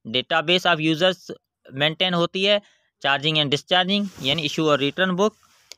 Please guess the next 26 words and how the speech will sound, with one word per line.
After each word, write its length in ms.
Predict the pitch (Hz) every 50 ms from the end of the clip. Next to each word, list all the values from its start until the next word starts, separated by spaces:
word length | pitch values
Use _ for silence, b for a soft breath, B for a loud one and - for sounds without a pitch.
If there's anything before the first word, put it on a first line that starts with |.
| _ 123
renewal 420 | 127 143 151 165 170 175 170 147
reservation, 640 | 131 131 131 131 151 170 180 190 185 - - 202 196 190 180 - 131
collection 500 | 135 143 143 - - 151 143 139 135 131
of 60 | 135
overdue 460 | - 131 139 156 170 175 185 190 180
fines, 340 | 170 190 190 196 196 190 - - _ _ _ _ -
maintenance 640 | 135 139 147 147 - 156 160 160 156 - 151 143 131
of 100 | 117 120
gate 200 | 135 156 151 160
register, 460 | 165 165 175 180 - - 190 185 180 - 143
property 340 | 139 143 - 165 165 175 160 -
counter, 400 | 165 165 165 156 - 190 196 196 b b b _ -
लॉकर्स 460 | 127 135 143 - - 180 175 - -
वगैरह, 400 | 139 135 127 143 147 160 180 202 - _ _ _ -
ये 140 | 123 156 147
सारे 500 | - - - - 147 156 180 202 208 202
जो 160 | 156 160 151
है 160 | 147 151 143
वो, 220 | 139 143 180 220 233
अ, 1200 | - - _ _ _ _ _ _ _ _ _ 214 - 147 139 135 135 135 135 131 127 127 131 127 120 - _ _ _ _ _ _ _ _ _ _ _ _ _ _ _ _ _ _ _ -
हम 140 | 131 139 123
बोल 180 | 127 139 151
सकते 300 | 143 - 160 151 - 160
हैं 200 | 151 147 151 160
कि 120 | - 160 139
काम 360 | - - 139 151 175 196 202